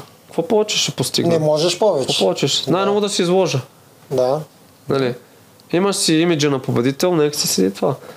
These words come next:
Speaker 2: Да.
Speaker 1: Обаче в случая, като не успях, имам какво да постигна.
Speaker 2: Мгм.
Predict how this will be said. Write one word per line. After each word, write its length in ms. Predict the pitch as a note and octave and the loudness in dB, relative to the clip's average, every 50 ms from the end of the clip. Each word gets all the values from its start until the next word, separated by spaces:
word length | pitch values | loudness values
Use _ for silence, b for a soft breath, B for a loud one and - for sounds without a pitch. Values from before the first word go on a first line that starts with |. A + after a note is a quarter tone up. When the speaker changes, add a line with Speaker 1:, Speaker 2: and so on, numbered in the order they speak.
| B B B B - | B B B B -4
Speaker 2:
Да. 120 | D3+ D3 | -2 0
Speaker 1:
Обаче 420 | C#3 C#3+ C3+ C#3+ D3+ D#3+ - - G3 | 0 2 0 0 0 0 0 -2 -4
в 60 | - | -2
случая, 560 | - - E3+ - - F3 D#3+ D#3+ E3+ F#3 G3+ - - - _ - - - - - | -2 -2 0 0 0 2 2 2 2 0 -4 -8 -12 -20 _ -20 -20 -20 -20 -20
като 200 | - - - C#3 | -18 -8 -4 -2
не 80 | C3+ B2+ | 0 0
успях, 500 | B2+ - - - C#3 C#3 E3+ - - - - | -2 -2 -2 -2 -2 0 -2 -4 -8 -6 -2
имам 220 | - C3+ C3+ C#3+ D3 | 0 0 0 0 -2
какво 180 | - - D#3 | -2 -2 0
да 360 | D#3 E3 E3+ E3+ E3+ E3+ F3 F3+ | 2 2 4 2 2 0 0 -4
постигна. 480 | - - - - - F#3 F#3 D#3+ C#3+ B2+ - B B B B B - | -6 -10 -8 -4 -2 0 0 0 0 -2 -6 B B B B B 0
Speaker 2:
Мгм. 320 | D3 C#3+ C3+ C3+ C3+ C#3+ | 0 0 2 2 2 0